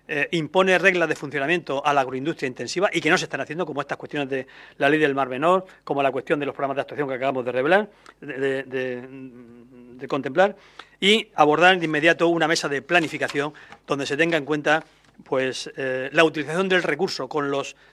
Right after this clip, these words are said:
eh, en fin, la, la, los recursos propios de la cuenca, donde entraría lógicamente también la desalación. En ese aspecto creo que también hay que exigir al Gobierno central, eh, que sea claro y conciso y concreto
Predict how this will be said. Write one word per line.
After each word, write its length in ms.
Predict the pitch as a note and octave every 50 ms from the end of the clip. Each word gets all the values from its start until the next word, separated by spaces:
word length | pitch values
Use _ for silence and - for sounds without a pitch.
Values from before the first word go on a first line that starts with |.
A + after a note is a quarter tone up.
| _ _ -
eh, 800 | D3 C#3 C3+ C3+ C#3 C3+ C3 C3 C3 C3 C3+ C3+ C3+ C#3 C3 C3
en 80 | C3 -
fin, 260 | F3+ F3+ D3+ C3 A#2 - A#2 A#2 A#2 A#2+ A#2+ A#2 A#2+ B2+
la, 180 | C3 B2+ B2+ B2
la, 200 | C3 C#3+ C#3 C3+
los 360 | A#2+ C3 D3 D3+ D3 - - C#3
recursos 400 | D3 D3 D3+ D3 G3+ - G3+ -
propios 280 | - G3+ F3+ E3 D3 C#3
de 80 | C#3
la 100 | C3+ C3
cuenca, 420 | - G#3+ G3+ F3+ D#3 - F#3 A#3 A#3 _ - - - -
donde 300 | - D3 A#2+ B2+ C3 B2+
entraría 260 | C3 B2 B2 C#3 E3
lógicamente 440 | D3+ D3 - C#3+ C3 C#3 C#3+ D3 C3+
también 200 | - B2+ C3+ C#3
la 80 | C#3 C3
desalación. 400 | B2 - - C3 A#2+ - G3 F#3
En 80 | D3
ese 140 | D#3 D3 -
aspecto 400 | C3+ - - E3 - - B2+ - - - - - - -
creo 120 | - D3+
que 40 | D3+
también 180 | D3 D3 D3+ D#3
hay 60 | D3
que 100 | - D3+
exigir 340 | C#3+ - - - - E3+ D#3+
al 100 | C#3+ C3+
Gobierno 240 | C3 C#3 C#3+ C#3+
central, 400 | B2 C#3 B2+ C3 E3 F3 D#3 C3+ _ _ _ _ _ - _ _ _ -
eh, 640 | C#3+ C3+ C3+ C3+ C3+ C3+ C3 C3 C3 C3 C3 C3+ - -
que 440 | - D3 C#3 C#3 C3+ C3+ B2+ - _
sea 340 | - - - E3 E3+ E3+ D#3
claro 400 | - - - E3+ F#3 F#3 D3+ D3
y 60 | D3
conciso 480 | - D#3 C#3+ D3 - - F#3+ - - D#3
y 60 | D3+
concreto 580 | D3+ D3+ C#3 C3 - F#3 F#3 F#3 - B2+ A#2+